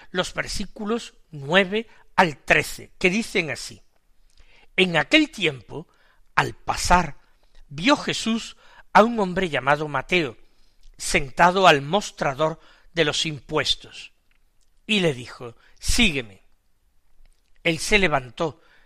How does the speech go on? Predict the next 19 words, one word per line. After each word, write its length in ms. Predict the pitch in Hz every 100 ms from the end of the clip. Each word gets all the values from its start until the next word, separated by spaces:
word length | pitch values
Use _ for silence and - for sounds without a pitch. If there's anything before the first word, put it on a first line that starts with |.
| - -
y 120 | 185
lo 120 | 143
siguió. 580 | - - 123 123 143 - _ _ _ _ _ _ - -
Y 120 | 190
estando 460 | - - 294 294 247
en 120 | 160
la 160 | 143
casa, 420 | - 196 - 135 139
sentado 720 | - - 117 - 160 156 143
a 40 |
la 120 | 131 117
mesa, 480 | 160 156 - 127 - - - -
muchos 440 | 233 302 - 196 -
publicanos 880 | 302 285 175 147 196 175 143 - 123
y 60 |
pecadores 840 | - - - 160 151 160 127 - - - - - _
que 140 | 165 143
habían 420 | 127 208 175 147
acudido, 680 | 190 - 135 160 151 120